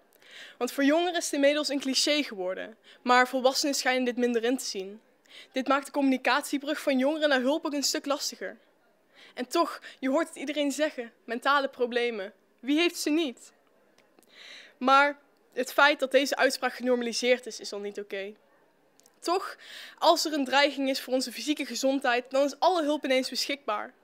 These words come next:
Maar hoor je mentaal, dan hoor je niks meer. Dan word je door niemand meer gehoord. En ja, ik snap hem ook wel. Niemand weet waar te beginnen. Niemand weet wie moet beginnen.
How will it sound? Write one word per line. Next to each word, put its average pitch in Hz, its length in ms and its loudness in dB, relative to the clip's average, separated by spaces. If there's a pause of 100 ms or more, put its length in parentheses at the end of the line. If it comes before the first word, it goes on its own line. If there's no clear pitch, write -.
(180)
Maar 262 120 -6
hoor 302 140 2
je 294 80 0
mentaal, 285 540 0 (320)
dan 247 80 -10
hoor 254 140 -2
je 254 80 0
niks 262 260 -2
meer. 214 300 -12 (380)
Dan 233 200 -2
word 294 240 -4
je 285 100 -4
door 254 120 0
niemand 262 380 0
meer 240 280 0
gehoord. 226 760 -2 (1300)
En 226 120 -6
ja, 240 300 4 (180)
ik 240 100 -12
snap 262 180 2
hem 262 140 0
ook 277 200 6
wel. 233 340 4 (240)
Niemand 294 480 2
weet 254 280 6
waar 247 180 0
te 247 100 -12
beginnen. 226 520 -2 (100)
Niemand 262 440 0
weet 220 420 -2
wie 220 400 -4 (240)
moet 208 180 -10
beginnen. 202 460 -10